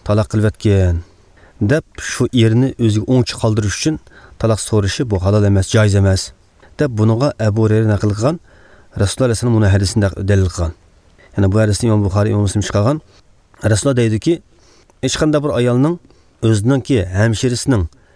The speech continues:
qochisini quruqdirish uchun, quruqdash uchun, ya'ni quruqdab uni o'zining o'ngchi egallash uchun eridan shu hamshirisining taliqini so'rashi halol bo'lmaydi. Faqat bu ayolga shu taqdir qilingan narsalar bo'ladi. Demak, o'ziga taqdir qilingan narsani,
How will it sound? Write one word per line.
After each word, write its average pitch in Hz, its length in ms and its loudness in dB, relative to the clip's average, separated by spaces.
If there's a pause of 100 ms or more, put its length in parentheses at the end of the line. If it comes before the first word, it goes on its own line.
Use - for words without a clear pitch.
(280)
qochisini 117 520 0
quruqdirish 120 640 -2
uchun, 113 220 0 (320)
quruqdash 107 460 -2
uchun, 107 240 -2 (340)
ya'ni 95 180 -4
quruqdab 107 320 -2
uni 107 140 -2
o'zining 110 320 -2
o'ngchi 131 300 0
egallash 110 360 -2
uchun 135 220 -2 (580)
eridan 123 360 0
shu - 140 -4
hamshirisining 120 420 -2
taliqini 120 380 -2
so'rashi 113 520 -2 (540)
halol 107 280 2
bo'lmaydi. 90 360 0 (840)
Faqat 147 360 -2
bu 123 180 0 (920)
ayolga 120 440 0
shu - 180 -6
taqdir 113 320 -2
qilingan 120 400 -2 (100)
narsalar 120 420 -2
bo'ladi. 90 260 -2 (540)
Demak, 131 200 -2
o'ziga 117 280 -2
taqdir 110 240 -2
qilingan 117 260 -2
narsani, 110 520 0